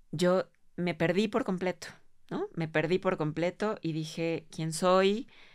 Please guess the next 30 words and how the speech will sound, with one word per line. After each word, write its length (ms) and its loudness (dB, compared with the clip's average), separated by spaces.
¿Qué 160 -2
quiero? 680 4
¿A 100 -4
dónde 260 -2
quiero 280 0
ir?". 400 0
Fue 160 -4
una 160 2
ruptura, 840 2
eh, 240 -8
de 120 2
vida 300 4
muy 160 4
fuerte. 640 2
Y 420 4
justo 400 6
lo 140 4
que 80 0
hice 260 0
fue 360 -2
eso, 280 -6
viajar 640 0
sola. 380 -6
Me 140 -4
fui 180 -4
un 160 0
mes 640 -2
a 120 -2
viajar 480 2
sola. 540 0